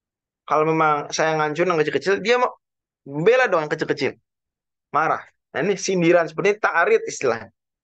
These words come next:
Jadi dia menggunakan kata-kata, tujuannya bukan untuk makna itu sendiri, tapi untuk sesuatu yang lain. Nabi Ibrahim bilang,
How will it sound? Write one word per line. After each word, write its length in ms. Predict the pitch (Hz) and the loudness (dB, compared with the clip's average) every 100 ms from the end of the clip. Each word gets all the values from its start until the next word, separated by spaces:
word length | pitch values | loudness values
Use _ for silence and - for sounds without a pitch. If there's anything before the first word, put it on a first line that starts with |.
| _ _ _ _ - | _ _ _ _ -4
Jadi 160 | 139 | -2
dia 400 | 147 147 143 143 156 _ _ _ _ _ _ _ _ _ - | 0 2 2 2 -6 _ _ _ _ _ _ _ _ _ -8
menggunakan 800 | 135 131 139 135 - 131 127 - _ _ _ _ _ | -4 0 2 0 0 -2 -4 -12 _ _ _ _ _
kata-kata, 720 | - - 127 117 - 156 - - | -8 -4 -2 -2 0 0 0 -2
tujuannya 480 | 170 151 175 247 208 | -2 2 4 2 0
bukan 400 | 190 180 220 214 | 0 0 0 0
untuk 160 | 214 - _ _ _ _ _ _ _ _ _ _ _ _ _ _ | -4 -6 _ _ _ _ _ _ _ _ _ _ _ _ _ _
makna 400 | 156 160 160 185 | -4 -2 0 -2
itu 160 | 180 185 | 0 -2
sendiri, 480 | 185 214 202 - - _ _ | 2 2 2 -2 -10 _ _
tapi 240 | 151 - | -8 -4
untuk 320 | 185 180 - - | -4 -4 -6 -10
sesuatu 400 | 170 165 175 165 | -8 -4 0 2
yang 160 | 160 | 2
lain. 240 | 170 143 - | 2 0 -4
Nabi 160 | 151 170 | -4 -2
Ibrahim 320 | 170 226 226 | 0 0 2
bilang, 320 | 175 160 156 | 2 2 0